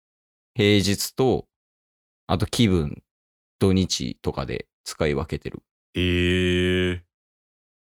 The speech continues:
Speaker 1: テンションやな、もう。
Speaker 2: <laughs> いや、
Speaker 1: え？
Speaker 2: なんか、すごいなーって思いながら聞いてました。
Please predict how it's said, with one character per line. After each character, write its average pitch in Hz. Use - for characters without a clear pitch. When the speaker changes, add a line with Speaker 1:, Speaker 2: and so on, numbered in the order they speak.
Speaker 1:
テ 165
ン 120
シ -
ョ 69
ン 62
や 58
な、 -
も -
う。 -
Speaker 2:
<laughs> -
い 254
や、 -
Speaker 1:
え？ 135
Speaker 2:
な 101
ん 92
か、 78
す -
ご 107
い 95
な 85
ー 85
っ -
て -
思 90
い -
な 104
が 87
ら -
聞 -
い -
て -
ま -
し -
た。 494